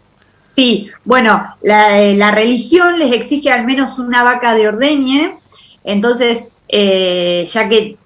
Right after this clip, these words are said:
tienen que tener una vaca, tienen varias y generan un ingreso económico a través de la venta de la leche. O sea que las familias le venden la leche a la quesería, que hay dos queserías.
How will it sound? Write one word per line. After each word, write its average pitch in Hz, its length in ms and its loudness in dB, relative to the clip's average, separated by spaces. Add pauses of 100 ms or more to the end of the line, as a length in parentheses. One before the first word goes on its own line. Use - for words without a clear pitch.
(120)
tienen 226 240 -2
que 208 100 2
tener 220 260 0
una 220 220 2
vaca, 294 600 2
tienen 214 420 -4
varias 311 720 0
y 233 80 -4
generan 233 480 -2
un 254 100 -4
ingreso 254 420 0
económico 294 560 0
a 240 120 -2
través 208 280 -2
de 233 220 0
la 196 220 2
venta 220 480 0
de 180 100 -2
la 170 120 -6
leche. 170 320 -8
O 180 40 -8
sea 247 240 0
que 233 120 2
las 302 280 2
familias 311 800 0
le 202 160 0
venden 254 420 -2
la 262 120 -2
leche 311 340 -2
a 320 60 2
la 214 160 0
quesería, 196 580 -4
que 190 160 -2
hay 233 220 0
dos 294 260 2
queserías. 202 600 -6